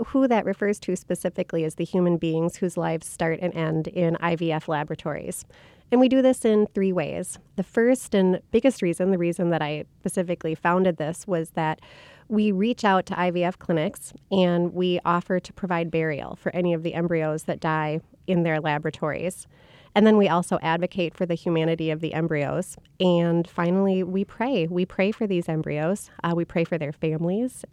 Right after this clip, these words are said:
Uh, we pray for all of the people who are working in the I V F industry. And we pray for people who long to be parents. I founded this as a result of a job I took.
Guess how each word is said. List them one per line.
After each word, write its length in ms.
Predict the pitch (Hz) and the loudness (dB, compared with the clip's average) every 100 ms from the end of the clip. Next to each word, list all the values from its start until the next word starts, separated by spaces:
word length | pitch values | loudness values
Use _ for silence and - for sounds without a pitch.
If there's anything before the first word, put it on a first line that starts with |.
| - | -4
Uh, 240 | 160 160 | -2 0
we 140 | 170 165 | -2 -4
pray 320 | - 170 160 | 0 2 2
for 580 | - - 175 175 170 170 | 0 0 2 2 0 0
all 180 | 165 170 | 0 -2
of 60 | |
the 100 | 170 | -2
people 400 | 175 185 - 165 | -4 -6 -2 0
who 340 | 165 175 170 165 | 0 -2 -2 -2
are 260 | - 165 160 | -2 -2 -2
working 460 | 160 170 - 170 165 | -2 -4 -2 -2 0
in 340 | - 170 160 | 0 0 0
the 100 | 160 | 0
I 140 | 156 160 | -2 -2
V 120 | 165 | -2
F 140 | 160 | -2
industry. 480 | 180 185 - 247 269 - - - - | -2 -4 -2 -2 -2 -2 -16 -20 -12
And 140 | - 269 | 2 4
we 80 | 269 | 4
pray 200 | 226 202 | 4 2
for 140 | 185 | 0
people 440 | - 180 - 175 | -4 -6 -2 -2
who 400 | 170 185 165 160 156 | 0 0 0 0 -2
long 380 | 175 165 165 160 | 0 2 2 -2
to 120 | - | -6
be 200 | 165 139 | -6 -6
parents. 600 | - - - - - - - _ - - - - | -8 -10 -8 -10 -14 -20 -20 _ -20 -20 -20 0
I 80 | 202 | 0
founded 340 | - 220 240 | 4 4 4
this 160 | 202 196 | 2 0
as 140 | 180 | 0
a 60 | 180 | 2
result 440 | 180 170 156 165 | 0 2 0 0
of 140 | - 160 | -2 -4
a 40 | |
job 300 | 156 151 165 | 0 2 2
I 100 | 165 | 0
took. 280 | 151 139 135 | -2 -2 -2